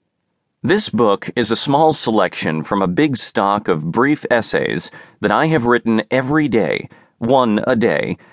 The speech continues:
over the course of what has come to be many years now. Funny how remembering a standing date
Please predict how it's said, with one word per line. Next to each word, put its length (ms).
over 280
the 80
course 420
of 100
what 120
has 140
come 260
to 100
be 220
many 280
years 380
now. 320
Funny 400
how 160
remembering 560
a 60
standing 580
date 380